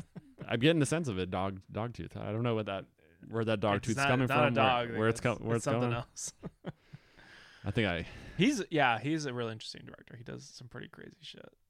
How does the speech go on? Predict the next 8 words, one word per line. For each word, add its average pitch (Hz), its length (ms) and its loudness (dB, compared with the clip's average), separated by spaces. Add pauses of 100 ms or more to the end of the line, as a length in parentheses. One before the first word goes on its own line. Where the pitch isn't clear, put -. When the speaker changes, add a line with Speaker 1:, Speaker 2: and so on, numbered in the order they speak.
(840)
Speaker 2:
I 143 60 2
w-, 160 180 -2 (560)
I 151 80 -6
think 180 160 -6
his, 131 240 -6
uh, - 380 -10 (1000)
like, 127 160 -6
uh, - 40 -8